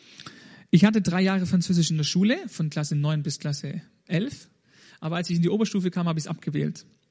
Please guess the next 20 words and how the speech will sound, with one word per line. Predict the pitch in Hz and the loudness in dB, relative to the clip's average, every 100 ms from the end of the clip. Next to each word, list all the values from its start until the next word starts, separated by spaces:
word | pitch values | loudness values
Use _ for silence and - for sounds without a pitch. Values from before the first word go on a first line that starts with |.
| _ _ - - - | _ _ -20 -20 0
In | 156 | 2
den | 180 | 2
drei | 175 175 | 2 -2
Jahren | 185 170 | 0 0
habe | 170 | 0
ich | 160 - - - - 180 | -4 -10 -16 -18 -10 -10
viel | - 185 202 | 0 2 2
Grammatik | - 156 196 208 185 | 0 -4 -4 -4 -4
gelernt, | 175 175 180 180 160 | -4 -4 -4 -6 -6
ja, | 151 165 170 - - - | -6 -6 -8 -10 -20 -10
also | 147 143 | -8 -6
war | 147 139 - _ _ _ _ _ _ _ _ _ _ _ _ _ _ | -6 -6 -10 _ _ _ _ _ _ _ _ _ _ _ _ _ _
da | 165 156 | -6 -6
schon | 165 | -4
ganz | 151 151 - | -4 -6 -6
gut | 151 | -4
dabei. | 151 160 165 226 247 - - - - - - - | -4 -4 -4 -4 -6 -10 -20 -20 -20 -20 -20 -12
Aber | 170 202 214 | -6 -2 -2
so | 170 202 208 202 202 - | 0 0 2 2 0 -2
im | 175 | -2